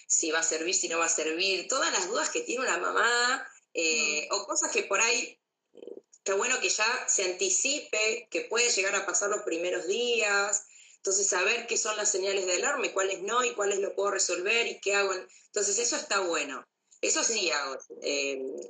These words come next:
Speaker 2: Bien.
Speaker 1: esencia creo que tengo ahí la, el post de las charlas prenatales, que está buenísimo. Eh, que, eh,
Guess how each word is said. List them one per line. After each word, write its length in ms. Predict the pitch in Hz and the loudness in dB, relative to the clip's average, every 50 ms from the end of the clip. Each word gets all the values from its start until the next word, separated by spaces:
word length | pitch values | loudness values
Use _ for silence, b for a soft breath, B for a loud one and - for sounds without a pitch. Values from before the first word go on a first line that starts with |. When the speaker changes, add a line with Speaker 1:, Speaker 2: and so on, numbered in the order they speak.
| - - - _ _ - - | -14 -18 -20 _ _ -8 -4
Speaker 2:
Bien. 120 | 214 214 208 | -2 -2 0
Speaker 1:
esencia 400 | - - - 226 233 247 220 190 | 0 0 0 -2 -2 -2 -2 -2
creo 160 | 190 180 165 | -4 -4 -4
que 200 | 165 165 - 165 | -4 -2 0 0
tengo 140 | 156 151 147 | 2 2 2
ahí 140 | 143 147 | 0 0
la, 420 | 143 143 143 139 139 143 - - b b b b b b b b | 0 0 -2 -2 -2 -4 -6 -10 b b b b b b b b
el 240 | - 156 147 151 - | -6 -4 -4 -4 -2
post 200 | - 180 180 156 | -2 0 0 0
de 100 | 170 160 | 0 -2
las 180 | 151 143 - - | -2 -4 -4 -2
charlas 300 | 165 160 156 - - - | -2 0 0 -2 -2 0
prenatales, 520 | - 151 151 151 151 - 202 160 160 - | -2 0 0 0 0 0 0 0 0 -2
que 80 | - - | -4 -4
está 160 | - 185 180 | -2 0 0
buenísimo. 800 | 185 196 196 214 220 202 - 220 208 208 220 240 262 254 - - _ _ _ b b b b _ | 2 2 2 2 2 2 2 0 0 0 0 0 0 -2 -6 -14 _ _ _ b b b b _
Eh, 880 | - 165 165 160 156 151 151 147 143 143 139 135 135 135 131 135 - - - - - _ B B B B B _ _ - - _ - - _ _ - - | -2 0 2 2 2 2 2 0 -2 -6 -6 -6 -6 -6 -6 -8 -10 -12 -16 -18 -20 _ B B B B B _ _ -20 -20 _ -20 -20 _ _ -8 -4
que, 160 | - 202 185 165 - - | -2 0 0 0 0 0
eh, 300 | 185 208 240 247 247 | 0 0 -2 -2 -2